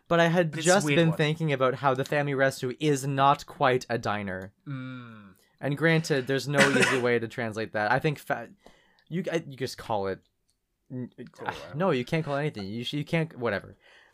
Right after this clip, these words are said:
Speaker 1: Uh, you
Speaker 2: Well,
Speaker 1: need to
Speaker 2: 'cause you
Speaker 1: move
Speaker 2: can't,
Speaker 1: past
Speaker 2: you
Speaker 1: this.
Speaker 2: No, I'm, no, I'm, I'm gonna continue about this bit, 'cause this bit gets also really funny as a Brit, where we don't really have diners. We have cafes. But a caf is too many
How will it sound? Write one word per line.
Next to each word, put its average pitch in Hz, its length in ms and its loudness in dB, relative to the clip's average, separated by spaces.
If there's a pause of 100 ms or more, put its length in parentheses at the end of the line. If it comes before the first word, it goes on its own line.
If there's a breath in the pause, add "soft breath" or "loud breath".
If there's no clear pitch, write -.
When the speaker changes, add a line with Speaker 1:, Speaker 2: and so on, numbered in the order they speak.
(120)
Speaker 1:
Uh, 127 100 4
you 147 140 6
Speaker 2:
Well, 165 80 6
Speaker 1:
need 160 40 -4
to 160 80 -2
Speaker 2:
'cause 143 40 0
you 135 60 2
Speaker 1:
move 127 60 -2
Speaker 2:
can't, - 120 4
Speaker 1:
past 104 200 -2
Speaker 2:
you 101 60 -4
Speaker 1:
this. - 240 -10 (500 loud breath)
Speaker 2:
No, 254 80 6
I'm, 233 120 8
no, 226 180 4
I'm, 208 220 6
I'm 214 140 6
gonna 254 120 2
continue 185 200 -6
about 151 100 0
this 120 80 -6
bit, 117 140 -10
'cause - 60 -8
this 180 120 -4
bit 220 140 2
gets 190 160 -2
also 165 200 -4
really 151 200 -2
funny 139 280 -4
as 120 120 -8
a 117 40 -12
Brit, 165 360 -2 (220 soft breath)
where 135 120 -6
we 131 100 -6
don't 123 100 -12
really 110 120 -14
have 214 240 -2
diners. 98 440 -4
We 139 80 -4
have 113 120 -6
cafes. - 640 -6 (280 loud breath)
But 127 120 -4
a 120 40 -8
caf - 340 -2
is 135 200 -10 (320)
too 170 440 -6
many 143 180 -2